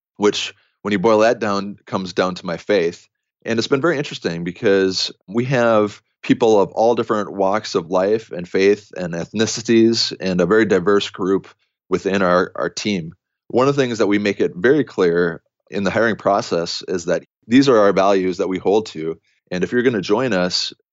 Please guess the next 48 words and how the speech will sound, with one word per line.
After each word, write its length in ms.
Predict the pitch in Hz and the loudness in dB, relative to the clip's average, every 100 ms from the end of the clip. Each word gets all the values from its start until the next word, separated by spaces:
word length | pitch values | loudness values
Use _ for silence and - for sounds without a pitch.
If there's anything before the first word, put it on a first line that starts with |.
| _ | _
you 100 | 107 | 2
need 160 | 110 87 | 2 2
to 60 | |
hold 240 | 85 101 87 | 2 0 0
to 80 | |
these 260 | 92 104 90 | 0 0 0
as 140 | 80 | -4
well. 400 | 82 92 78 - _ _ - | 0 2 2 -2 _ _ -8
And 160 | 101 | -2
what 100 | 113 | 0
has 140 | 127 113 | 2 0
been 160 | 117 | 0
amazing 640 | 101 110 165 131 95 98 95 | 0 2 2 2 0 -4 -4
has 180 | 104 92 | -4 -2
been 280 | 98 95 | -2 -2
that 320 | 92 90 85 - _ _ _ _ | -4 -4 -6 -10 _ _ _ _
from 200 | 104 92 | -4 -2
lots 340 | 92 110 131 120 | 0 0 -2 -4
of 60 | |
different 300 | 110 107 101 | -4 -4 -6
perspectives 720 | 101 - 98 - 92 87 82 | -6 -2 -4 0 0 0 -2
of 180 | - 87 | -6 -4
life, 480 | 98 110 87 90 - _ - | 0 0 0 -6 -14 _ -2
all 140 | 120 | 2
these 180 | 131 120 | 2 2
individuals 560 | 110 101 113 104 85 - | -2 0 -2 -2 -4 -4
have 160 | 92 | -6
signed 260 | - 101 101 | -2 -2 -2
up 120 | 90 | -4
for 100 | 92 | -4
these 160 | 87 82 | -4 -2
values. 640 | 82 90 80 - - - - | 0 0 0 -4 -10 -10 -4
And 100 | 98 | -2
it's 100 | - | 2
given 200 | 143 131 | 2 2
us 160 | - | 0
a 140 | 98 92 | -2 2
very 240 | 107 92 | 2 2
common 420 | - - 107 101 | -2 -4 -2 -2
language 680 | 87 92 98 82 80 82 - _ _ - | -4 -4 -4 -4 -4 -6 -12 _ _ -2
to 100 | 90 | 4
be 80 | 95 | 6
able 140 | 90 | 4
to 60 | - | 2
speak 240 | - 98 | -4 -4
to 80 | - | -2
one 160 | 87 78 | -4 -4
another. 460 | 78 80 69 85 | -6 -4 -4 -6